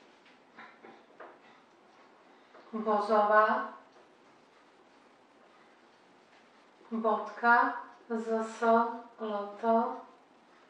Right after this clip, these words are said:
zavináč gmail bodka com. Písať mi môžete aj na S M S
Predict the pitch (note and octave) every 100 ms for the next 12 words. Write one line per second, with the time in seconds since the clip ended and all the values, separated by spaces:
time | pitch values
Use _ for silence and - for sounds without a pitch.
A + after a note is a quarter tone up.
0 | _ _ _ _ _ _ - G#3+ G#3+ G#3
1 | G3+ G#3+ G#3+ A3 A3+ C4 - - - _
2 | - - - G#3+ A3 G#3+ G#3 A3 A3 A#3+
3 | C#4 - - - _ _ - _ _ _
4 | _ - - _ - - - _ _ -
5 | - - A3 G#3+ G#3 - - A#3 G#3 -
6 | - - G3+ G3 G3 - - - _ _
7 | _ _ _ - - _ C4+ C4+ B3+ A3+
8 | A3 A3 G#3+ G#3+ A3 A3+ G#3+ G#3 G3+ G3
9 | G#3+ G#3+ - G#3 F#3+ G3 G#3+ C4